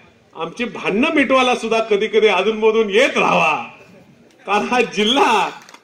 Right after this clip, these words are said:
जर एकत्रितपणे आम्ही राबवला तर काही तर तुम्हाला कमळ नाही दिसणार, हे तुम्हाला शप-, शपथ घेऊन लोक सांगायला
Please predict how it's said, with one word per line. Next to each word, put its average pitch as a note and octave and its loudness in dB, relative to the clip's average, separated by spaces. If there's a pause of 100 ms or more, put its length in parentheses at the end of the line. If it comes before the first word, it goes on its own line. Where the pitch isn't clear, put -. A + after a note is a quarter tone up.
(560)
जर A3+ 4
एकत्रितपणे C#4+ 0
आम्ही B3+ -2
राबवला G#3+ 0 (640)
तर C4 -2
काही C4 -4
तर C4 -8
तुम्हाला C4+ -4
कमळ C4 0
नाही B3+ 0
दिसणार, D#3+ -8 (600)
हे A3 6
तुम्हाला A#3 0 (120)
शप-, - 0
शपथ G3 -2
घेऊन B3+ 2
लोक A3 4
सांगायला F#3+ 0